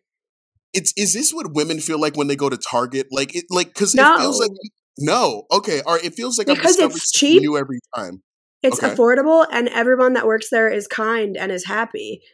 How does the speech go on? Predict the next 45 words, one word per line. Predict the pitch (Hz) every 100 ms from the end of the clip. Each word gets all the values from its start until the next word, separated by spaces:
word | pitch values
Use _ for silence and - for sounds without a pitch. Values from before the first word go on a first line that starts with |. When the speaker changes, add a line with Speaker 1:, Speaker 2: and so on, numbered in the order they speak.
| -
Speaker 2:
It's, | 214 -
like, | 240
Speaker 1:
Yeah. | 117 113 - _ _ - -
Speaker 2:
unbelievable. | 254 240 233 233 214 175
It's | 196 247
a |
gold | 214 214 214
mo-, | 202 190 -
like, | 220 - - -
I | 202 220
don't, | 226 -
there | 247 226
should | 254
be | 240
a | 247
Trader | 226 214
Joe's | 208 196 190 202
of | 196 190 170
every | 180 185 170 180 165 165 _ _ _ _
type | - 185
of | 185 180
business, | 190 185 180 170 -
and | 185
I | 170 170
don't | 170
know | 180
why | 175 160
there's | 170 175
not, | 185 190 233
and | 220
I | 196
don't | 196 196
know |
how | 190 180
Trader | 180 196 190
Joe's | 185 185 180
has | - -
been | 220 226
able | 185 202
to | 190
just | 185 180 -
be, | 175
like, | 180 147 - - _ _ _ _ _ _
the | 202
prices | 185 214 226 247 240 247 240